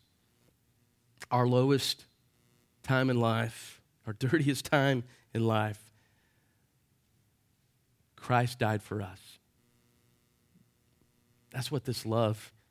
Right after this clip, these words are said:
looks like. Today, if you're here and you're reading this great definition of love, I want you to know that that's the love of God.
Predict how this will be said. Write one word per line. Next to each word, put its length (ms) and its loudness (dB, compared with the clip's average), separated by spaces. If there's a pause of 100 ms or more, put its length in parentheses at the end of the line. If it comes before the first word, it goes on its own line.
(120)
looks 240 -12
like. 220 -14 (1800)
Today, 240 6
if 120 2
you're 100 0
here 400 8
and 260 -2 (1160)
you're 140 -6
reading 220 4
this 300 -2 (600)
great 220 0
definition 520 0
of 140 -6
love, 560 -2 (680)
I 40 -8
want 220 -4
you 60 2
to 40 0
know 300 4
that 260 -6
that's 500 -8 (1120)
the 80 -4
love 200 2
of 140 -10
God. 300 -6